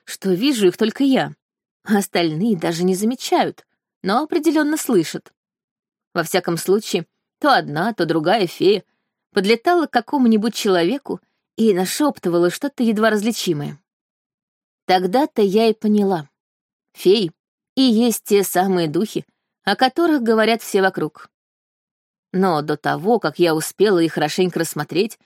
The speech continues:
и расспросить Сьюзи, некоторые парящие детишки — размером с ладонь обратили внимание на то, что я их заметила. "Она нас видит! Видит! Кто она?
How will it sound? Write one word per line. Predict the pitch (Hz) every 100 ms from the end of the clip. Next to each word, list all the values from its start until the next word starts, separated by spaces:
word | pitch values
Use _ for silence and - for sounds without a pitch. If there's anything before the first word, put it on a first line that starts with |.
| _
и | 208
расспросить | 190 196 180 240
Сьюзи, | - 175 247 240 233 _ _ _ _ _ _
некоторые | 208 330 330 - 233
парящие | 226 208 262 247 - 214 - _
детишки — | 190 208 - 269 - - - _ _
размером | 190 190 226 240
с | 214
ладонь | 208 190 233 262
обратили | 190 190 185 262
внимание | 202 196 220 262 208 190
на | 185
то, | - 285 _ _
что | - 214
я | 226
их | 220
заметила. | 247 247 170 - 170 170 _ _ _ _ _ _ _ _ _ _
"Она | 277 254 277
нас | 277 311 -
видит! | 359 370 254 240 - _ _ _ _ _ _ _
Видит! | 226 320 453 370 339 359 _ _ _ _ _ _ _ _ _
Кто | - 349 302
она? | 233 214